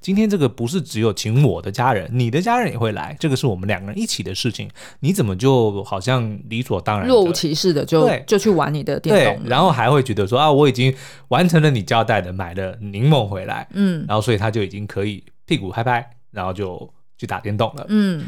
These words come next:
Speaker 1: 那所以这个就是最基本的引爆点。
Speaker 2: 对。
Speaker 1: 那后来当然还牵扯到了，比如说，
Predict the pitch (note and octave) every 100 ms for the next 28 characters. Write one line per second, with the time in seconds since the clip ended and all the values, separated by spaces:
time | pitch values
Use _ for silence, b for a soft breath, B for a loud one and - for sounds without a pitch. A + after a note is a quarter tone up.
0 | D3+ D3+ C#3+ D#3+ B2+ G#3 C3+ A2 A2+ -
1 | G2+ - B2+ F#2+ A2+ G#2 F#2+ G2+ - F#2
2 | E2+ A2+ G2 - - - F#3 C#3+ D3 E3+
3 | D#3+ A3 A#2+ G#2 B2+ A#2+ G2 F#2+ - B2
4 | A2 F#2 A2 G2+ F2 F2+ F#2+ - G#2+ A2